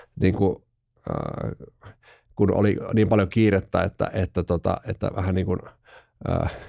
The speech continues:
ihmiset loppu kesken, niin mä olisin tehnyt just tätä organisointia siinä niin kuin vähän, vähän silleen niin kuin jeesinyt. Ja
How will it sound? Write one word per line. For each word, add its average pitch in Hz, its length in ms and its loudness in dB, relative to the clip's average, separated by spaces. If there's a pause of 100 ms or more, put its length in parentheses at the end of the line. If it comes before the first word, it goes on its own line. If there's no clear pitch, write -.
(180)
ihmiset 107 340 6
loppu 104 200 2
kesken, 117 300 6
niin 95 80 8
mä 104 80 8
olisin 104 200 6
tehnyt 104 220 8
just 107 200 6
tätä 98 240 4 (180)
organisointia 98 800 2
siinä 95 200 2
niin 90 120 0
kuin 92 100 -4
vähän, 92 220 0 (100)
vähän 110 220 4
silleen 92 300 4
niin 101 80 0
kuin 107 140 2
jeesinyt. 107 440 4
Ja 98 140 2